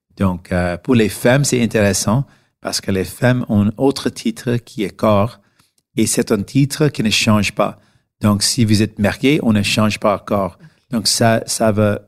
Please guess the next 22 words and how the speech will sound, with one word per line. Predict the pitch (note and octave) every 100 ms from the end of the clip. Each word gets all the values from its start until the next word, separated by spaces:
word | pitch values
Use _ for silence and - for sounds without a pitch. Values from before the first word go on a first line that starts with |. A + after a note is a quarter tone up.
| -
c'est | - A2+ G2+
un | A2+ G#2
élément | G#2+ A2 A#2
de | A2+
montrer | G#2 G2+ G#2 - A2+
que | -
les | F#2+ F#2+
femmes | - - A#2 D3 E3+ - _ _
ne | A2
sont | - - A#2+
pas | G#2+ B2
les | A2+
propriétaires | A2 - - B2 A#2 G2+ A2+ A2+ G#2+
de | G#2 G2+ G2
leur | F#2+ F#2+ F2+ _ _ _ -
père | B2 D3+ D#3+ - _
ou | A#2+ B2+ C3+ -
sinon | - A#2+ G#2+ A2+ A#2+
de, | - G#2+ G#2+ -
une, | G#2 G2 G2 -
une | A2
épouse. | G#2+ G2+ A2+ G2 -